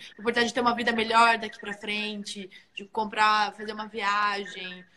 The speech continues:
é, ter uma aposentadoria mais tranquila. Então, eu sempre também, né, pra quem acha, "Ah, vou ficar rendendo dinheiro, pra quê?" Pensa na sua vida, como que vai ser melhor, vai ser melhor. Então, eu acho que, assim, a gente tem um acesso hoje muito mais fácil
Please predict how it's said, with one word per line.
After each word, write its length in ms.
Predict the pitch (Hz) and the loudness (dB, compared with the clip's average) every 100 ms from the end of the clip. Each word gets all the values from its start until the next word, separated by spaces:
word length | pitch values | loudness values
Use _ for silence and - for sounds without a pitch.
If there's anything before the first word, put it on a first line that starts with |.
| _ _ | _ _
é, 200 | - 196 | -10 -8
ter 160 | 190 208 | -8 -8
uma 160 | 208 208 | -6 -8
aposentadoria 600 | 220 208 214 202 208 214 | -8 -10 -10 -6 -4 -4
mais 160 | 214 | -6
tranquila. 720 | 214 208 - 220 214 208 196 | -8 -14 -10 -6 -4 -2 -4
Então, 200 | 202 202 | -6 -6
eu 60 | 208 | -8
sempre 500 | 208 247 277 330 330 - - - | -6 -8 -2 -2 -2 -8 -16 -4
também, 460 | 220 226 262 220 | 0 0 -2 -4
né, 260 | 202 196 190 | -2 -2 -4
pra 160 | - 185 | -6 -10
quem 260 | - 185 | -8 -4
acha, 260 | 170 175 190 | -2 -2 0
"Ah, 280 | 185 170 147 | 4 4 2
vou 140 | 175 180 | -8 -12
ficar 220 | - 196 | -8 -8
rendendo 520 | 196 196 185 214 202 | -8 -6 -4 -4 -6
dinheiro, 300 | 170 190 208 | -8 -6 -6
pra 160 | - - | -8 -16
quê?" 120 | 196 - - - - _ | -16 -16 -20 -20 -20 _
Pensa 360 | - 285 392 403 | -2 -2 0 -2
na 100 | 311 | -2
sua 220 | 294 285 | 2 0
vida, 340 | 220 220 202 185 | 0 -6 -6 -4
como 240 | 220 220 | -4 -6
que 100 | 226 | -8
vai 120 | 220 | -8
ser 120 | 220 | -6
melhor, 380 | 220 220 220 208 - | -6 -4 -4 -6 -10
vai 180 | 196 196 | -8 -8
ser 160 | 190 | -6
melhor. 400 | 202 208 190 160 - - - - _ | -4 -4 -4 -6 -10 -20 -20 -20 _
Então, 160 | 226 208 | 0 6
eu 60 | |
acho 200 | 208 208 | 6 6
que, 100 | - | -4
assim, 360 | 220 - 214 196 185 180 _ _ _ _ _ - | -6 -4 -6 -6 -10 -16 _ _ _ _ _ -10
a 80 | 190 | -8
gente 240 | 196 196 | -6 -4
tem 200 | - 233 | 0 0
um 120 | 247 | 2
acesso 480 | 233 220 208 196 202 | 2 2 0 -2 -2
hoje 160 | 202 196 | -8 -6
muito 220 | 208 262 | -10 -6
mais 240 | 254 214 | -4 -4
fácil 400 | - 170 175 220 | -6 -8 -8 -14